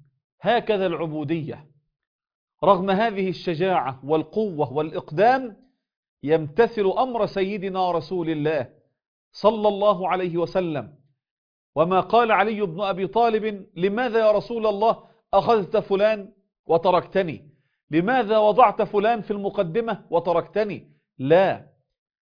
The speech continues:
لن ترى ذلك أبداً عند أصحاب رسول الله.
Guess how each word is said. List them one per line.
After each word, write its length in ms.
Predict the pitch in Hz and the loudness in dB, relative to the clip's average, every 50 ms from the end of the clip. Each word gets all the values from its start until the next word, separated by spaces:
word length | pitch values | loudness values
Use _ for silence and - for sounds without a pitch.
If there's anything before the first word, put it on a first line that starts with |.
| _ - | _ -2
لن 320 | 143 180 240 254 226 180 | 4 4 4 4 4 0
ترى 340 | - 240 247 240 233 226 202 | 2 2 4 4 4 4 2
ذلك 440 | 160 190 233 240 226 208 196 196 202 | 2 0 -2 -2 -2 -4 -4 -2 0
أبداً 440 | 202 220 214 196 202 180 196 180 170 | 0 0 0 0 -2 -2 -2 -4 -4
عند 260 | 180 208 202 185 175 | -8 -8 -8 -6 -4
أصحاب 500 | 175 180 175 - - 220 220 202 170 180 | -4 -4 -6 -8 -8 -8 -8 -6 -6 -4
رسول 380 | 175 156 156 - 190 170 147 | -4 -4 -4 -4 -6 -6 -4
الله. 420 | 147 139 139 143 156 151 123 - | -4 -4 -4 -2 -2 -2 -4 -6